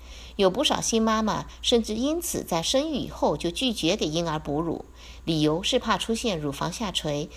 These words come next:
身体走样等等问题。其实，产妇大量的补充营养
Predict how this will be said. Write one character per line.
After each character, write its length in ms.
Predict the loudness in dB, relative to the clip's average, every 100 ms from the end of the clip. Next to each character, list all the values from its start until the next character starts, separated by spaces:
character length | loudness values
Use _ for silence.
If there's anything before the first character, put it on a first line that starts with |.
| -6
身 200 | 0 0
体 160 | 0
走 180 | 0 0
样 220 | 2 2
等 160 | 2 -2
等 120 | -2
问 140 | -4 -6
题。 280 | -8 -10 -12 -18 -18 -18 -20 -18 -18 -16 -16 -6
其 140 | -2
实， 320 | 0 2 0 -2 -12
产 220 | 2 2 4
妇 140 | 2
大 180 | 2 2
量 200 | 2 2
的 100 | 2
补 180 | 0 -2
充 180 | 0
营 200 | 0 0
养 240 | 0 -2